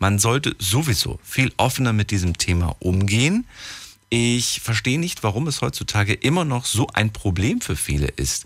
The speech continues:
Ob jetzt Mann oder Frau oder Mann, Mann oder Frau, Frau ist doch vollkommen egal.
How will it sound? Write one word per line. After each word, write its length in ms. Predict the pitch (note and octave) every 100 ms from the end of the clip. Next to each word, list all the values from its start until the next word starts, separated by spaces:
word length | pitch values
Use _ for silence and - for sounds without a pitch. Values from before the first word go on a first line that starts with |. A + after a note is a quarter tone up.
| - - -
Ob 240 | B2 -
jetzt 260 | A2 - -
Mann 220 | F#2+ B2 C3
oder 260 | F#2+ E2
Frau 340 | D#2 - G2 A2+
oder 240 | - D#2
Mann, 240 | C#2+ D2+ D#2+
Mann 240 | G2 B2+
oder 260 | - F#2+ D#2
Frau, 320 | - F2+ G2+
Frau 240 | G#2+ G2+
ist 220 | F#2+ - F2+
doch 100 | F2
vollkommen 500 | - E2+ - E2+ D2
egal. 460 | - - D#2+ G2+